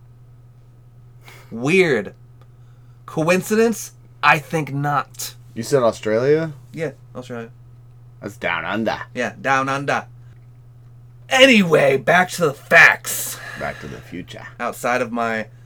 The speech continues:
Speaker 1: amazing Australian accent.
Speaker 2: That's all getting cut.
Speaker 1: <laughs> Please don't. It was so good. So, Parkes supposedly had the clearest video feed from the moon,
Speaker 2: Uh-huh.
Speaker 1: but the Australian media and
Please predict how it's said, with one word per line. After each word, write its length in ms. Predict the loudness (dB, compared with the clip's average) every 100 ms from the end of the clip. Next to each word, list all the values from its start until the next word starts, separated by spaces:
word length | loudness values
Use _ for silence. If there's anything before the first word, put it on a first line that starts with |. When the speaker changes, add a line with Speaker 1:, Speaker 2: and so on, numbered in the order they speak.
| -20 -10
Speaker 1:
amazing 680 | -6 -4 -2 -2 -4 -4 -4
Australian 440 | -4 -6 -6 -4
accent. 400 | -6 -6 -8 -12 -16 -20 -20 -20 -20 -20 -20 -20 -16
Speaker 2:
That's 180 | -16 -10
all 220 | -6 -6
getting 220 | -8 -14
cut. 260 | -16 -18 -20 -20 -20 -18 -8
Speaker 1:
<laughs> 920 | -6 -6 -6 -4 -2 -2 -4 -8 -8
Please 240 | -6 -8
don't. 300 | -6 -8 -8 -12 -20 -16
It 100 | -10
was 120 | -8 -8
so 160 | -10
good. 420 | -6 -4 -2 -4 -8 -20 -20 -20 -20 -20 -20 -20 -20 -20 -4
So, 380 | 6 6 6 0 -20 -20 -20 -20 -20 0
Parkes 520 | 6 6 6 -2 -8
supposedly 680 | -4 0 4 4 4 -2 -2
had 260 | 0 0 0
the 60 | -4
clearest 420 | -4 -2 -2 -2
video 360 | -2 -2 -2 -2
feed 360 | -4 -6 -4
from 200 | -2 -2
the 60 | -2
moon, 400 | -2 -2 -4 -6 -10 -16
Speaker 2:
Uh-huh. 200 | -8 0
Speaker 1:
but 180 | 0 0
the 200 | -4 -6 -6 -4
Australian 520 | -2 0 0 0 -4
media 300 | -2 2 2
and 120 | 0